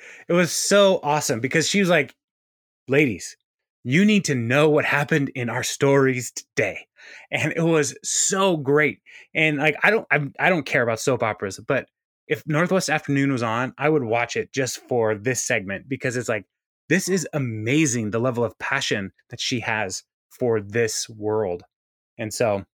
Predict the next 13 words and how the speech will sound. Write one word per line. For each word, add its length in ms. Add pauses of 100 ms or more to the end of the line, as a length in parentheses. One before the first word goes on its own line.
(140)
yeah, 180
so 300 (420)
I 80
feel 360
like 380 (580)
Joan 640 (200)
has 220
the 80
same 280
level 260
of 140
power 380
as 300